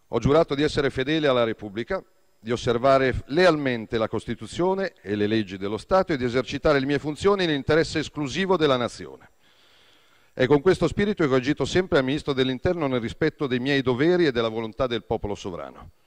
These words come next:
Cinque righe finali aggiunta a penna. Quindi, cari colleghi, io amo l'Italia, amo i miei figli,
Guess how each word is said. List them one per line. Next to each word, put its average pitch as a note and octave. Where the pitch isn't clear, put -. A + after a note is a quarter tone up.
Cinque D3
righe C3
finali B2+
aggiunta A#2+
a G2+
penna. D2
Quindi, E3+
cari D#3+
colleghi, F#3+
io D3+
amo C#3+
l'Italia, E3+
amo B2
i A#2
miei G#2
figli, C3+